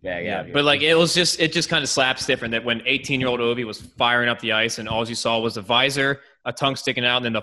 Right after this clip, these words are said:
Speaker 2: fucking puck was just whizzing by
Speaker 1: Yeah.
Speaker 2: your ear and going in.
Speaker 1: Tongue,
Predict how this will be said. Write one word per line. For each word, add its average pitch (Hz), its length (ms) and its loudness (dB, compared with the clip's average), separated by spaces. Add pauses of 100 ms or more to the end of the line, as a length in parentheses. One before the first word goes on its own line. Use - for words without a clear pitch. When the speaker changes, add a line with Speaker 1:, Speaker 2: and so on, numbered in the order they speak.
Speaker 2:
fucking 110 400 -4
puck 113 220 -2
was 101 100 -12
just 107 160 -14
whizzing 107 220 -4
by 101 140 0
Speaker 1:
Yeah. 104 80 -4
Speaker 2:
your 107 80 -4
ear 110 120 0
and 104 100 -8
going 104 220 -6
in. 98 140 -6
Speaker 1:
Tongue, 143 180 -2